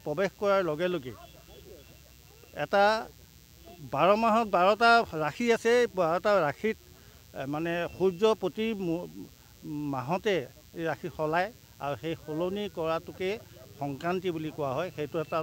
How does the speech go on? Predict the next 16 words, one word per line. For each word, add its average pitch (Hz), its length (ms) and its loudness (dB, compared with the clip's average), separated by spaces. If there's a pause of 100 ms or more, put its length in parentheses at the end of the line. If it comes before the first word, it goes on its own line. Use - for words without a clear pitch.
(120)
পৰিৱৰ্তন, 175 600 -2 (800)
মানে 151 180 -4 (100)
এটা 165 200 0
পৰিৱৰ্তনৰ 202 680 2
পৰা 185 200 0
আন 175 80 -2
এটা 175 260 -2
পৰিৱৰ্তনলৈ 165 600 -4
আগবাঢ়ে 143 400 -2 (500)
আৰু 131 260 -6 (580)
ৰাইজে 180 540 0 (680)
সেইমতে 233 440 2 (540)
নিজৰ 160 300 2
কৰ্মময় 175 560 -2
জীৱন 156 320 -6
আৰম্ভ 147 260 -6